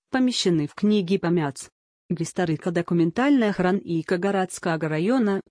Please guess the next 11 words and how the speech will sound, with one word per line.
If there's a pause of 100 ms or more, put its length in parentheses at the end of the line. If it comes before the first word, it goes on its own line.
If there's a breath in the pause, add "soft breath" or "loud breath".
тысяча
девятьсот
девяносто
шесть, (220)
и
книги
«Горецкая
еврейская
община», (200)
страницы
истории,